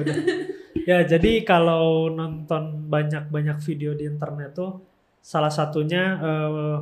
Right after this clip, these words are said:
para, apa ya, para pengajar dropshipping atau reseller gitu tuh bilang bahwa masukkanlah, eh, cost distribusi itu ke dalam produknya gitu.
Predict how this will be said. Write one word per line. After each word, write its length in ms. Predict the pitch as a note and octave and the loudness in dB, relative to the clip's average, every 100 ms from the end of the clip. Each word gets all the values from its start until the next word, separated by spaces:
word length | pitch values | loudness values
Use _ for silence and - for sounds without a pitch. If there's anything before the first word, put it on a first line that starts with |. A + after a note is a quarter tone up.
| D3+ | -2
para, 720 | D3 D3 D3 D3 D3 D3 D3 | 0 2 0 -2 -2 -4 -6
apa 60 | D3 | -6
ya, 80 | D#3 | -8
para 300 | D3 C3+ C3+ C3+ C3+ C#3 D3 _ _ _ | -8 -10 -10 -10 -12 -14 -18 _ _ _
pengajar 560 | D3+ D3 D3 D3 D3 C#3 | -6 -2 -2 -2 -4 -4
dropshipping 880 | D3+ D3+ D3+ D3 E3+ E3+ E3 E3+ | -6 -6 -8 -4 -2 -2 -2 -6
atau 320 | D3+ D3+ D3 D3 D3 D3 D3 D3+ | -10 -8 -6 -4 -4 -4 -2 -2
reseller 480 | D3 D3+ D#3 C#3+ D3 D3 | -2 -2 0 0 -2 -4
gitu 160 | D3 D3 | -6 -4
tuh 240 | F#3+ E3+ | -4 -4
bilang 480 | D3 D3+ E3 F3+ F3 | -4 0 2 0 -2
bahwa 400 | C#3 D3 D3+ - - - - - - | -2 -2 -2 -8 -16 -20 -20 -18 -6
masukkanlah, 680 | D#3+ - D#3+ F3 F#3+ A3 G#3 | -4 -2 0 2 2 2 0
eh, 320 | E3+ E3 D#3+ D#3+ E3+ | 0 0 0 0 0
cost 400 | E3 - - - | 0 -4 -10 -6
distribusi 560 | D#3+ E3 D#3 D3+ D3+ | -6 -2 -2 -2 -4
itu 80 | - | -4
ke 320 | - E3 D#3+ | -2 0 0
dalam 480 | C#3+ C3+ E3+ F#3 F3 - | -2 -2 -4 -6 -8 -6
produknya 560 | C#3+ D3 D3 E3+ D#3+ | -4 -4 -6 -6 -6
gitu. 240 | C#3+ C#3 | -8 -12